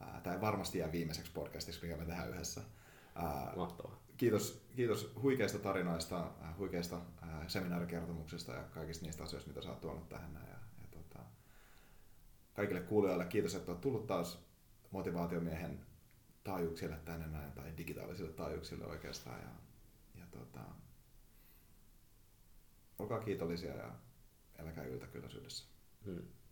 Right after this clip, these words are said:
Speaker 1: Onks sulla samoin tähän loppuun joku juttu vielä?
Speaker 2: No ihan vaan, että hyvä, että tota, että meidät linkattiin ensinnäkin yhteen,
Speaker 1: Mm, kyllä,
Speaker 2: että
Speaker 1: kiitos, kiitoksia
Speaker 2: Joo.
Speaker 1: Tuukka Joutseniemelle siitä.
Speaker 2: Ehdottomasti Lifte-, Lifterille siitä. Ja
Speaker 1: Joo.
Speaker 2: tota, ja tota, kiitos,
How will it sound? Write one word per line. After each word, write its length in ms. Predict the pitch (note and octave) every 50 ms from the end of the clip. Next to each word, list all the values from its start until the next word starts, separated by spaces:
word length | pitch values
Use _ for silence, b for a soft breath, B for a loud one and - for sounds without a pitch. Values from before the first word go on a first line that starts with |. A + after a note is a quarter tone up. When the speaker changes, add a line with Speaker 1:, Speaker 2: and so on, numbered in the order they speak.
| - -
Speaker 1:
Onks 120 | F2 E2
sulla 140 | - D#2 -
samoin 260 | - F2 F2 F2 E2
tähän 180 | D2 E2 F2 D#2+
loppuun 300 | D2+ C#2+ - - - -
joku 160 | A1+ A#1 -
juttu 220 | - - - - -
vielä? 140 | G#2+ - - - - - - - A#2+ A#2+
Speaker 2:
No 180 | A#2 G#2+ - - - -
ihan 220 | B2+ A#2+ F#2+ E2
vaan, 200 | F2 E2+ F2 F2+ - - - - A#2+ - - - - - - - - -
että 220 | G#2+ - - A2
hyvä, 280 | G#2+ A#2+ A#2 G#2 D#2+ E2+
että 240 | E2+ - - E2+
tota, 300 | E2+ - F2 - F#2+ F2+ - - - - - - - - - - -
että 140 | F#2+ F2+ G#2+
meidät 160 | G2+ F#2 G2
linkattiin 520 | A2+ B2 A2+ - - - - - D#2 E2+
ensinnäkin 320 | E2+ D#2+ - - - - -
yhteen, 360 | A2+ G#2+ - F2 F2 E2+ F2
Speaker 1:
Mm, 60 | -
kyllä, 160 | - G#2+ G2+
Speaker 2:
että 80 | - -
Speaker 1:
kiitos, 320 | C3+ C3+ - A2+ - A#2+ - F2 G2
kiitoksia 320 | - B2+ A2 G#2 - - G2+
Speaker 2:
Joo. 60 | F#2 F2
Speaker 1:
Tuukka 180 | F2 - G#2+
Joutseniemelle 580 | G2+ G2+ G2+ G2 - G2+ F#2+ F2 E2+ E2+ F2 F2
siitä. 400 | F2 - - F#2 F#2 - - - -
Speaker 2:
Ehdottomasti 540 | G2+ G2+ G2+ F#2+ F2+ - F2+ F2 E2+ - G2
Lifte-, 360 | F#2 F#2 F#2 F#2 - - - -
Lifterille 560 | G2+ G2+ G2 G2 - E2 D#2+ D#2+ D#2+ E2 -
siitä. 300 | - F2+ F2+ E2 D#2+ E2+
Ja 140 | D#2+ D#2+ D#2 - D#2+
Speaker 1:
Joo. 100 | F2 F2
Speaker 2:
tota, 300 | G2 - - E2+ E2+ - - B B B B B B B B B B B B B B B B -
ja 100 | - G2
tota, 460 | F#2 G2 F#2+ - G#2 G2+ F#2+ F#2+ - - - -
kiitos, 400 | - - D3 - D#2+ - - -